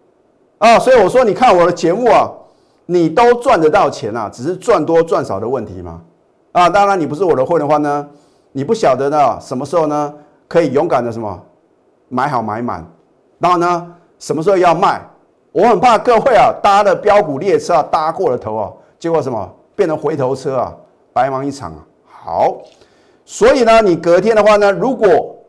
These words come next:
你因为相信李老师的专业，哇，李老师啊说瑞奇电通啊赢家九法三法翻多哦，就算你不相信我李建明，你也应该相信我们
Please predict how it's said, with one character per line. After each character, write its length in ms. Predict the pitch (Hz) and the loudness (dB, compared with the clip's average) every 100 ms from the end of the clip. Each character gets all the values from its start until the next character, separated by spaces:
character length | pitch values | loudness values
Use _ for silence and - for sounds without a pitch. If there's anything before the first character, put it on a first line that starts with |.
| - | -6
你 220 | 151 143 147 | -2 -2 -2
因 160 | 196 220 | -2 0
为 140 | 190 | 0
相 260 | 165 180 185 | 0 -2 -2
信 180 | 180 | -2
李 100 | 143 | -2
老 100 | 151 | -2
师 80 | 123 | -2
的 140 | 139 127 | -4 -4
专 240 | - 135 | -4 -4
业， 200 | 123 - - | -6 -8 -4
哇， 220 | 233 - | -4 -4
李 80 | 180 | -12
老 100 | 175 | -14
师 140 | 139 180 | -10 -10
啊 100 | 131 | -8
说 360 | - 196 202 - - - | -4 -2 -2 -8 -20 -6
瑞 220 | 233 180 | -2 -2
奇 240 | - 139 | -4 -10
电 300 | 147 208 151 | -8 -4 -4
通 180 | 120 143 | -4 -6
啊 200 | 143 98 - _ _ - | -6 -8 -12 _ _ -10
赢 160 | 143 160 | -6 -2
家 200 | 190 180 | 0 0
九 160 | 170 | -2
法 180 | 135 117 | -2 -4
三 340 | - 190 185 185 | -4 -4 -4 -4
法 180 | 95 95 | -6 -4
翻 180 | 123 127 | -6 -6
多 260 | 127 113 | -6 -8
哦， 80 | - - _ _ _ _ _ | -10 -16 _ _ _ _ _
就 180 | - 302 | 0 2
算 220 | 262 262 | 4 2
你 80 | 165 | 0
不 100 | 147 | -2
相 220 | 202 226 | 0 0
信 140 | 226 220 | 0 -2
我 140 | 214 202 | 0 -2
李 140 | 127 | -4
建 200 | 135 180 | -4 -4
明， 220 | 131 143 143 | -4 -6 -6
你 220 | 214 254 | -4 0
也 120 | 190 | -2
应 180 | 143 190 | -2 -2
该 220 | 190 185 | 0 0
相 260 | 180 180 185 | -2 -4 -4
信 200 | 190 135 | -6 -6
我 80 | |
们 100 | 120 | -6